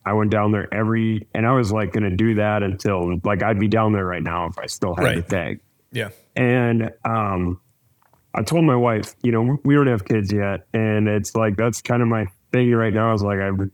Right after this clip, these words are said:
Speaker 1: I'm really embracing this, like, stage of life that we're at right now where I can kinda do these things and,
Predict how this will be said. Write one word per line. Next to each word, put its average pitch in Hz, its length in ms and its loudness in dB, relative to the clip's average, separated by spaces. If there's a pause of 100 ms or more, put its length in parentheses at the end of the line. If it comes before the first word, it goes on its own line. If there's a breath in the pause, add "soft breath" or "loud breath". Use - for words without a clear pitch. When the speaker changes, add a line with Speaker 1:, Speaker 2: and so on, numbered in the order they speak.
(120)
Speaker 1:
I'm 101 300 0 (160)
really 127 360 4
embracing 104 600 0
this, 101 220 -2
like, 104 200 -2
stage 107 500 -2
of 90 160 -2
life 104 320 -2
that 82 100 -2
we're 87 140 -2
at 101 200 0
right 101 180 0
now 104 180 0
where 98 120 -2
I 95 80 -4
can 92 180 -8
kinda 87 240 -4
do 104 180 0
these 101 260 -2
things 104 460 0
and, 87 240 -4